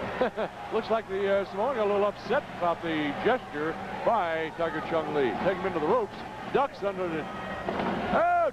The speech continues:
ducks under two of the chops. <laughs> Oh,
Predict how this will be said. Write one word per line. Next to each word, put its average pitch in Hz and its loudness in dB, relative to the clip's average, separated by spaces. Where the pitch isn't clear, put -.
ducks 254 -4
under 233 0
two 277 -2
of 285 2
the 196 4
chops. 190 0
<laughs> 233 2
Oh, 381 6